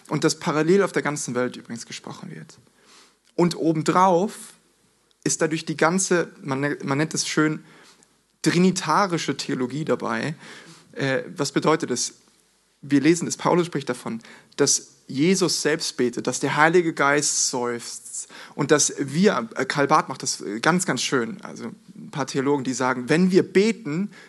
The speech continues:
stimmen wir in das innertrinitarische Gebet ein. Also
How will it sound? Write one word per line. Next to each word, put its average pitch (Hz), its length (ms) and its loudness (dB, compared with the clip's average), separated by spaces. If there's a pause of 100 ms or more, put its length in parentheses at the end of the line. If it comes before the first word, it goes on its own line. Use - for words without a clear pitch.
stimmen 247 580 4
wir 208 180 6
in 190 140 2
das - 360 0 (160)
innertrinitarische 190 1080 2
Gebet 143 440 -2
ein. - 360 -12 (460)
Also 160 260 2